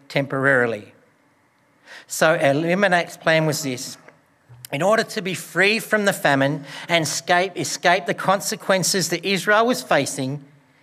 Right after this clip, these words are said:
he chose to leave the land of his God and take his wife and two sons and move into the land of Moab for a period of time.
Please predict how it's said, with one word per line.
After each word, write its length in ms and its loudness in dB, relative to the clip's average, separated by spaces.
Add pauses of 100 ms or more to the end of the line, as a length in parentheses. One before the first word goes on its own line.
(360)
he 180 0
chose 720 2 (220)
to 100 -8
leave 580 -2
the 120 -8
land 340 -4
of 80 -6
his 180 -10
God 460 -12 (2250)
and 200 -6
take 300 -2
his 240 -10
wife 380 0
and 120 -6
two 220 -8
sons 600 -4
and 240 -4
move 360 -2 (200)
into 320 -6
the 80 -10
land 320 -4
of 100 -12
Moab 460 0 (280)
for 280 -6
a 40 -4
period 300 -8
of 100 -12
time. 360 -14